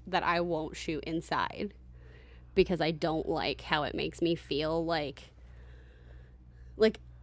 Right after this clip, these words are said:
most nines I'll shoot inside, but, like, any of the bigger ones, I'm like, Mm,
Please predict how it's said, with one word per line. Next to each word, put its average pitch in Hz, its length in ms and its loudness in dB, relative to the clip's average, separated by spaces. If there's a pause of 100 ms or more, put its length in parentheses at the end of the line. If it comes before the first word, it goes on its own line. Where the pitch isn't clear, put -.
(300)
most 269 300 10
nines 180 320 8
I'll 170 100 0
shoot 160 220 -4
inside, 156 540 -2
but, 170 160 4
like, 156 300 0 (1080)
any 196 240 8
of 190 80 8
the 190 120 4
bigger 160 260 0
ones, 170 320 2
I'm 170 140 0
like, 156 240 0 (140)
Mm, 523 640 6